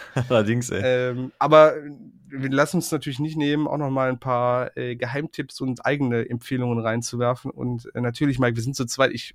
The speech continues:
Speaker 2: fange jetzt nicht an, wenn wir zu zweit sind. Das machst natürlich du.
Speaker 1: <laughs>
Speaker 2: Äh, hau doch mal raus, was hast du denn für unsere Spotify-Playlist?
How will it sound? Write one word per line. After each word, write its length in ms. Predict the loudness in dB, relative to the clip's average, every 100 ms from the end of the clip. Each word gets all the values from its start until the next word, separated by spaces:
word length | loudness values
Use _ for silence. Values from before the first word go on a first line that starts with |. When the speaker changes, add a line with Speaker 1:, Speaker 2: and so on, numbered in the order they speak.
| -6
Speaker 2:
fange 200 | 0 0
jetzt 100 | -2
nicht 160 | -2
an, 220 | 0 0 -2
wenn 100 | -4
wir 80 |
zu 120 | -10 -6
zweit 240 | -2 -2
sind. 120 | -4
Das 120 | -4 -6
machst 160 | -6
natürlich 340 | -8 -10 -12 -6
du. 200 | -8 -8 _ -20 -20 -20 -4
Speaker 1:
<laughs> 160 | -2 0 0
Speaker 2:
Äh, 100 | 2
hau 80 | 6
doch 100 | 6
mal 140 | 8
raus, 240 | 8 4 2
was 100 | 0
hast 200 | 2 2
du 40 |
denn 300 | 2 2 -2 _ _ _
für 180 | -4 0
unsere 260 | 0 -2
Spotify-Playlist? 1000 | -4 -2 -2 -4 -4 -4 -6 -8 -16 -20